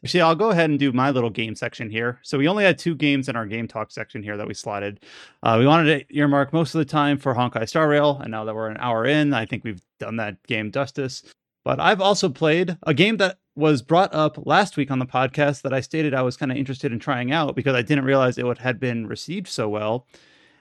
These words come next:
And that is, um, Cassette Beasts.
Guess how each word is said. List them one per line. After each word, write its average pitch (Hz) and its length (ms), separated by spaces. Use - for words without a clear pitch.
And 127 160
that 185 240
is, 196 460
um, 185 400
Cassette 214 420
Beasts. - 460